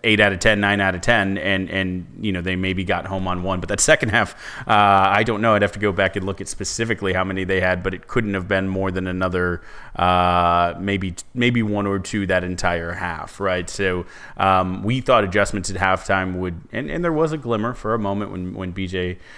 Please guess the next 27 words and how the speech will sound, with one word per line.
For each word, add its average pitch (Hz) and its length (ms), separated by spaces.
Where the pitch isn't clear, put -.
Foster 95 400
made 95 200
the 92 100
interception, 92 500
that 92 100
maybe 101 260
there 95 120
was 92 140
an 95 80
adjustment 90 440
coming 90 320
and 87 80
maybe 90 320
it 90 40
was 87 160
gonna 92 160
be 87 100
a 85 60
tale 90 240
of 82 80
two 90 180
halves. 82 440
Um, 87 380
I 98 100
think 120 340
<laughs> - 80
what 101 340